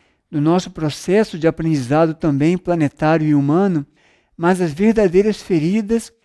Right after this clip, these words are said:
são aquelas que começam a aparecer quando percebemos em consciência que uma causa maior está nos colocando diante de algo praticamente impossível de viver do ponto de vista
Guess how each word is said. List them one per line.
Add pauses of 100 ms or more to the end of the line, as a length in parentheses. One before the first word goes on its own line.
(180)
são
aquelas
que
começam
a
aparecer (240)
quando
percebemos
em
consciência (380)
que
uma
causa
maior (300)
está
nos
colocando
diante
de
algo
praticamente
impossível
de
viver (460)
do
ponto
de
vista